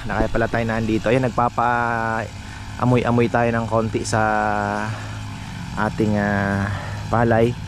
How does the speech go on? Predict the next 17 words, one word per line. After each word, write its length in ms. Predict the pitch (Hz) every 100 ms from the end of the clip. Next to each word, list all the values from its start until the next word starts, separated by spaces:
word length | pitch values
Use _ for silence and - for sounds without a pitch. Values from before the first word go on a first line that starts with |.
| - - - - -
Tinatawag 480 | 117 110 120 113
nilang 240 | 117 110 113 -
paamoy. 320 | 107 120 113
Sa 80 | 131
gilid 320 | 143 147 135 139
lang 160 | 139
po 160 | 143 - 135
para 640 | 127 131 127 131 131 131 143 - - - - -
yung 240 | 127 135 139
mga 160 | 113
atangya 480 | - 143 143 135 120 - - - - - - - -
ay 320 | 120 123 123 123
maiwasan. 640 | 120 120 123 120 147 131 123 - - - - - - - - -
Huwag 160 | 107 104
masyadong 400 | 120 127 113 113
umatake. 560 | 113 110 110 107 107 95 95 95
Kasi 320 | 151 139